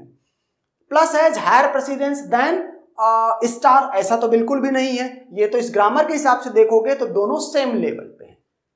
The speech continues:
तो इस तरीके से, अ, correct option is B, पहला point। दूसरा point, अगर मुझे यहां पर associativity देखनी हो, suppose करो मुझे star की associativity देखनी है, तो मैं क्या करूंगा, इस पूरे प्रोडक्शन को देखूंगा।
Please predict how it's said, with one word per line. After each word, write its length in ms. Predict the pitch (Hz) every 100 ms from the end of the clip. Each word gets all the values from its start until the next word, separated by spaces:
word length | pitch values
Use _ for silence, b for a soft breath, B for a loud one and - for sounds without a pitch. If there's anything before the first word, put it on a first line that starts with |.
| _
तो 180 | 233 226
इस 240 | 269 294
तरीके 380 | 277 240 233 247
से, 220 | 247 269 294 294 - _ _
अ, 360 | 208 202 202 - 226
correct 220 | 247 269
option 360 | 247 233 254
is 220 | 240 320 403
B, 340 | - - - - - - _ _ _ _ _ _ _ _ -
पहला 200 | 175 156
point। 340 | 120 - - _ _ _ _
दूसरा 380 | 123 175 202 196
point, 300 | 196 202 208 - b b -
अगर 360 | 233 240 330
मुझे 280 | 311 226 277
यहां 340 | 302 262 254 294
पर 400 | 294 294 294 247
associativity 840 | 269 262 - 254 247 262 285 330
देखनी 460 | 294 208 202 185 143
हो, 180 | - - _ _ _ _ _
suppose 420 | - 240 302 311
करो 200 | 294 294
मुझे 280 | 294 262 285
star 480 | - - 254 311 302
की 60 |
associativity 760 | 277 262 247 240 233 226 226 240
देखनी 500 | 220 196 202 196 170
है, 120 | 170
तो 340 | - - -
मैं 300 | 214 233 285
क्या 180 | - 226
करूंगा, 640 | 254 285 302 285 175 - -
इस 160 | 262 277
पूरे 300 | - 220 262
प्रोडक्शन 480 | 262 208 190 - 214
को 180 | 180
देखूंगा। 600 | 139 120 - 117 123 -